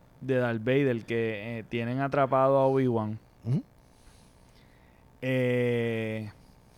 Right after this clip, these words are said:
Speaker 1: y hace un negocio reba con Obi-Wan y bla, bla, bla. Entonces él se va. La cuestión es que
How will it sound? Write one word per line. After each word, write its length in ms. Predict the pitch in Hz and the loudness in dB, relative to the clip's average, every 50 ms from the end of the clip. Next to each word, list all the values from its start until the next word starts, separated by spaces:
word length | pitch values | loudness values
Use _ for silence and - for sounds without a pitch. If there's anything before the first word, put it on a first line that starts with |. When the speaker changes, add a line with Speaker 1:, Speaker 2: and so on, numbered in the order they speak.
| - - | -12 -6
Speaker 1:
y 120 | 135 139 135 | -4 -4 -2
hace 240 | 123 120 123 143 | -2 -4 -4 -6
un 100 | 156 151 | -4 -4
negocio 460 | 156 151 147 143 143 143 131 - 151 131 | -4 -2 -2 -2 -2 -2 -2 -4 -4 -4
reba 400 | 120 127 127 127 131 131 127 113 | -2 -2 -2 0 0 0 -2 -2
con 400 | 117 120 117 117 113 110 107 - | -4 -6 -6 -6 -8 -10 -10 -8
Obi-Wan 720 | - 117 123 127 123 113 113 120 123 123 120 120 120 117 117 | -4 -2 -2 -2 0 0 -2 -2 -2 -2 -2 -4 -4 -6 -6
y 60 | 110 | -6
bla, 320 | 107 107 107 110 110 110 | -4 -4 -2 0 0 0
bla, 60 | 104 104 107 110 117 117 113 | 0 0 -2 -2 -2 -2 -4
bla. 100 | 110 107 | -6 -6
Entonces 360 | 107 101 - 110 104 - - | -8 -10 -10 -12 -10 -10 -8
él 100 | 120 110 | -10 -8
se 200 | - - 120 107 | -8 -6 -4 -4
va. 260 | 104 104 107 113 110 - - - - - - - - - - - - - - - - - - - | -2 -2 -2 -4 -4 -8 -12 -18 -20 -20 -20 -20 -20 -20 -20 -20 -20 -20 -20 -20 -20 -20 -14 -8
La 120 | - 127 127 | -6 -4 -4
cuestión 360 | 123 123 117 - - 143 156 | -4 -4 -4 -4 -2 0 0
es 140 | 165 175 - | 0 -2 -2
que 360 | - 165 151 139 135 - | -4 -2 -2 -2 -2 -4